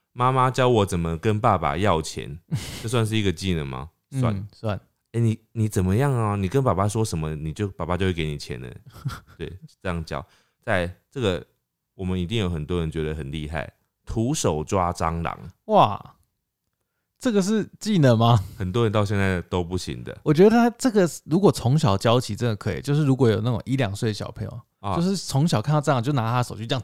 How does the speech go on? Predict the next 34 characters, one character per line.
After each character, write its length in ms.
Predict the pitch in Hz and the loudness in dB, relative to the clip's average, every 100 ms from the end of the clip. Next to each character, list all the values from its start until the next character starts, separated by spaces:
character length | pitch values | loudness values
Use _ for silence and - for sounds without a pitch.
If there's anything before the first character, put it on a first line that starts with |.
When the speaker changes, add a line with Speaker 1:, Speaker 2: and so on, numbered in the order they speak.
| - | -4
Speaker 2:
抓， 240 | - 120 | -2 0
然 100 | 104 | 0
后 180 | 110 120 _ | -4 -6 _
捏 220 | 160 165 | -4 -2
爆。 220 | 170 131 - _ _ | 0 -2 -4 _ _
<laughs> 1160 | - - - - - - 202 - 185 - 139 123 | -8 -8 -14 -20 -20 -18 -18 -16 -18 -16 -10 0
他 140 | 202 | 4
以 80 | 254 | 8
后 160 | 175 226 | 8 8
长 240 | 160 120 | 6 2
大 140 | 139 170 | 2 2
就 80 | |
是 40 | 175 | 0
看 160 | 175 | 0
到 60 | 180 | 2
蟑 140 | 170 | 4
螂 80 | 151 | 2
就 120 | 143 - - - - | 0 -2 -2 -2 -2
Speaker 1:
他 100 | - | -4
不 140 | 139 117 | 0 4
会 100 | 107 | 4
怕， 140 | 113 | 4
而 140 | 120 | 2
且 100 | 175 | 4
他 100 | 143 | 4
会 140 | 147 160 | 4 2
变 180 | 160 139 | 2 0
成 300 | 110 98 98 _ | 0 0 -2 _
很 260 | - 110 95 | -4 0 2
多 200 | 131 131 | 4 4
人 120 | 101 | 4
的 80 | 92 | 2
救 280 | 87 110 87 | 2 2 2
星。 340 | - 85 82 | -2 -4 -6